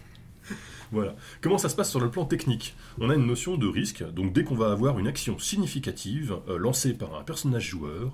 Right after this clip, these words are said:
et dont l'issue peut avoir un impact sur les personnages ou l'histoire. Donc là, ça devient un risque, on sort les dés. On va aller regarder du côté de nos vertus, j'ai trois dés dans ma vertu,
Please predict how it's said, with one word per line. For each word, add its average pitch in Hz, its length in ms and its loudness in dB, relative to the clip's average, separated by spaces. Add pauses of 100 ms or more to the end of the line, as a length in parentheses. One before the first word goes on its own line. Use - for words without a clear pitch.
et 95 60 -2
dont 87 160 -2
l'issue 117 440 -4
peut 107 180 -4
avoir 123 340 2
un 123 100 0
impact 160 460 -4
sur - 220 -12
les - 60 -12
personnages 123 720 -2
ou 185 80 -4
l'histoire. 123 500 -8 (840)
Donc - 180 -6
là, 113 320 2 (160)
ça 139 140 0
devient 110 240 4
un 82 140 -2
risque, 107 420 -4
on 127 80 -2
sort 135 220 0
les 113 100 0
dés. - 160 -10 (640)
On 165 80 0
va 156 100 4
aller 135 100 4
regarder 110 260 2
du 104 100 0
côté 104 180 0
de 87 60 0
nos 85 80 0
vertus, 143 420 0
j'ai 123 140 -2
trois 113 220 0
dés 104 100 0
dans 90 100 -4
ma 82 100 -6
vertu, 113 300 -4